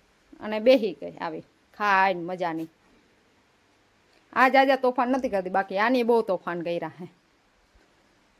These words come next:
અને બેના તાવથી તોફાન કર્યા હે, ફૂફાડા માર્યા હે, ગુમરા માર્યા, પગ અધર કર્યા જીરકવાર. પછી ઓટોમેટિક હરખી મેળ આવી ગયો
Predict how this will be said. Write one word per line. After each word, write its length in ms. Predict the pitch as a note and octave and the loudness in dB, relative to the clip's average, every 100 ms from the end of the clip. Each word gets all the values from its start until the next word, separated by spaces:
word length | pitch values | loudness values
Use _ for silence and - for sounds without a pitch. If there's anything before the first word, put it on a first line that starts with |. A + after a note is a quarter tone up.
| _ _ _ _ _ - | _ _ _ _ _ -12
અને 220 | - C4 | -4 0
બેના 300 | B3+ C#4 A#3+ | 4 4 4
તાવથી 320 | A3 G#3+ G3 | 2 2 0
તોફાન 340 | F#3+ F#3 E3 E3 | -2 -4 -6 -4
કર્યા 280 | F#3 D#3+ | -2 -4
હે, 160 | C#3+ D#3+ - _ _ _ _ _ _ | -8 -14 -18 _ _ _ _ _ _
ફૂફાડા 520 | - C4+ C4+ A#3+ G#3+ | -8 -4 4 4 4
માર્યા 400 | G3+ A3+ A#3 A3 | 4 4 4 2
હે, 260 | G#3 A3 F#3 | 2 0 -2
ગુમરા 540 | D#3+ A#3+ B3 A3 G3+ F#3+ | 0 0 2 2 -2 -2
માર્યા, 340 | G#3+ A#3 A3+ | -2 0 0
પગ 320 | - A3+ A#3 | 2 2 4
અધર 240 | A3+ A3+ G#3+ | 2 2 0
કર્યા 380 | A3 A#3+ A#3+ | 2 4 4
જીરકવાર. 400 | G3+ A#3 A#3 A3 F3+ _ _ _ _ _ _ _ _ _ _ _ _ _ _ _ C#4+ | 2 -2 0 -2 -4 _ _ _ _ _ _ _ _ _ _ _ _ _ _ _ -4
પછી 300 | D4+ E4 F#4 E4 - - | -2 -2 -4 -8 -14 -2
ઓટોમેટિક 680 | D#4+ D4+ C4 A#3+ B3 B3+ F#3+ | -2 -2 -4 -4 -4 -8 -8
હરખી 380 | B3+ - D4 C#4+ _ - | -10 -6 -8 -8 _ -14
મેળ 240 | B3 C4 | -6 -4
આવી 240 | A3 A#3+ A3 | -2 -2 -4
ગયો 280 | D#3+ E3+ | -10 -16